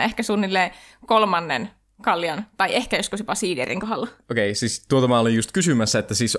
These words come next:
Speaker 2: ö, onko tämä kalja spesifi, mutta ei, se voi tapahtua myös siiderin
Speaker 1: Ei,
Speaker 2: kanssa.
Speaker 1: koska viime viikonloppuna mä join siideriä ja sit mä taas olin yhtäkkiä silleen, että vittu kun ei saa happea nenästä.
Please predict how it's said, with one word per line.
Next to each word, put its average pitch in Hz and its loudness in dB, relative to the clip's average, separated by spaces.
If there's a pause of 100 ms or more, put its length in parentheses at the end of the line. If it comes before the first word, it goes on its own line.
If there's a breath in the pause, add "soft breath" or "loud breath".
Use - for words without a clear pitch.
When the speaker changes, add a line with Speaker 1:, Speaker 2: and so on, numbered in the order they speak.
Speaker 2:
ö, - -4
onko 110 2
tämä 107 4
kalja 127 4
spesifi, 95 0
mutta 123 -2
ei, 110 4
se 107 -2
voi 117 4
tapahtua 110 0
myös 107 0
siiderin 117 2
Speaker 1:
Ei, 294 2
Speaker 2:
kanssa. 202 -2
Speaker 1:
koska 220 0
viime 277 2
viikonloppuna 233 0
mä 220 2
join 247 2
siideriä 208 0
ja 208 0
sit 208 -8
mä 202 0
taas 208 0
olin 151 -6
yhtäkkiä - -6
silleen, 170 -6
että 185 -8
vittu 196 -6
kun - -2
ei 202 0
saa 196 -8
happea 190 -4
nenästä. 185 -2